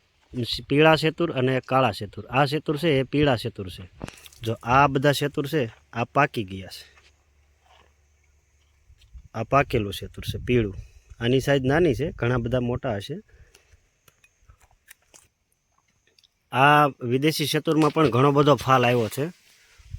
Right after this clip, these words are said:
જુઓ મિત્રો, આ શેતુર છે એ, આ ઝાડ આપણે અઢી વર્ષનું થયું છે. અઢી વર્ષમાં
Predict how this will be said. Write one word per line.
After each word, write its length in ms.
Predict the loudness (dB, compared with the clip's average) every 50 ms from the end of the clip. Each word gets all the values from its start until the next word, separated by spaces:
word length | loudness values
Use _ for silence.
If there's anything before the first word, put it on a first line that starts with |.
| -8
જુઓ 260 | -4 -2 0 0 0 0
મિત્રો, 280 | -2 -4 -8 -12 -14
આ 260 | -14 -6 0 0 0
શેતુર 440 | 0 0 -2 -4 -4 -2 -2 -2 -2
છે 240 | 0 2 2 2 2
એ, 520 | 0 0 0 2 2 2 2 0 0 -4 -10 -14 -14 -6
આ 220 | -2 0 0 0
ઝાડ 340 | 0 0 2 2 2 2 2
આપણે 380 | 0 -2 -2 -2 0 0 0 0
અઢી 280 | -2 -2 0 2 2
વર્ષનું 480 | 2 4 2 2 0 -2 -2 -4 -4 -4
થયું 240 | -4 -6 -6 -6 -6
છે. 120 | -8 -8
અઢી 320 | -8 -8 -8 -2 0 0 2
વર્ષમાં 680 | 2 0 -2 -4 -4 -4 -2 -2 -2 -2 -2 -4 -8